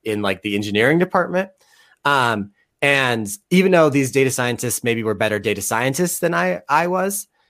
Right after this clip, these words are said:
I had such an advantage because they never knew, like, like, one of the most basic things is sulfur in oil is bad. And they never knew that, right? They just,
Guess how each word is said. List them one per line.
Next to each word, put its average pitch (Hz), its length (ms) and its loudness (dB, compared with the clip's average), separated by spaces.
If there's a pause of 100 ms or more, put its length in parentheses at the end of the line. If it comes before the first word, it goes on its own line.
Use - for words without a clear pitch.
(280)
I 147 140 6
had 165 160 4
such - 240 2
an 147 80 2
advantage 127 760 0 (140)
because 135 560 -4 (100)
they 139 220 0
never 135 260 0
knew, 123 580 0 (300)
like, 123 360 0 (200)
like, 131 400 -4 (200)
one 147 100 0
of 139 80 0
the 135 60 0
most 131 220 -2
basic 135 360 -2
things 107 480 -4
is 117 260 -6
sulfur 131 680 -2
in 117 180 -2
oil 110 440 0
is 104 180 -6
bad. 90 420 -4 (540)
And 143 140 2
they 143 100 4
never 139 300 2
knew 135 220 2
that, 90 280 -6
right? 104 260 -2
They 120 120 0
just, 120 180 -8